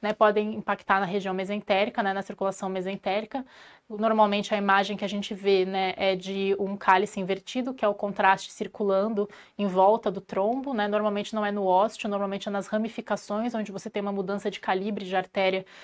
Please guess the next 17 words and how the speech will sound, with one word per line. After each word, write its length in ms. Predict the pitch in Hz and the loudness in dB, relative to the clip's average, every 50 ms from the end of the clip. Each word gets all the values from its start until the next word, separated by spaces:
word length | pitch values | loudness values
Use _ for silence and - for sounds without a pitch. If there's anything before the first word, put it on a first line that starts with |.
| - - | -8 -2
e 60 | - 196 | 2 4
aí 100 | 190 196 | 4 4
o 60 | 196 | 4
trombo 260 | 196 190 185 185 190 | 4 2 0 0 0
fica 300 | - - 202 - 202 185 | -4 -6 -4 -2 -2 -4
entalado, 680 | 185 190 - - 208 196 190 190 190 208 247 254 226 208 | -4 -2 2 4 4 6 6 8 8 8 6 6 2 0
literalmente, 760 | 196 202 - 208 190 190 190 190 190 202 240 254 262 - 226 | -2 -4 -6 -4 -4 -4 -2 -2 -4 -4 -4 -6 -6 -6 -4
né? 180 | 202 220 240 - - - - - _ - | -4 -4 -4 -6 -12 -20 -20 -20 _ -8
Isso 140 | - 247 214 | -6 -2 2
pode 220 | - 208 196 214 | 2 2 2 2
acontecer 320 | 202 - 214 196 - 214 | 0 -4 -4 -4 -2 -2
na 100 | 196 208 | -2 -2
femoral, 580 | 202 - 214 190 196 190 190 185 196 220 233 226 | -2 -4 -4 -2 -2 0 2 4 6 6 6 4
na 140 | 202 190 190 | 2 0 -2
ilíaca, 560 | 185 185 190 208 240 254 254 262 - - 190 | -2 -4 -2 -2 0 0 0 -2 -2 -4 -2
né? 220 | 190 208 240 262 262 _ _ _ _ _ _ - | -2 -2 -2 -4 -6 _ _ _ _ _ _ -4
E, 280 | 202 202 214 240 240 | -2 0 0 0 0